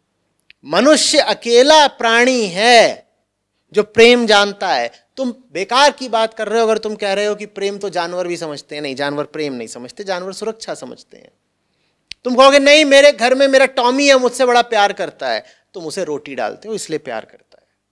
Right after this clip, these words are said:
कुत्ता है इसलिए प्यार करता है।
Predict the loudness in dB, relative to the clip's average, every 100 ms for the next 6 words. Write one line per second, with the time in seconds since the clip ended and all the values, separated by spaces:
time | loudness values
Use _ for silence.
0 | _ _ _ _ _ _ _ _ _ _
1 | _ _ -12 -10 -4 -2 -2 -4 -8 -12
2 | -14 -14 -16 -18 -20 _ _ _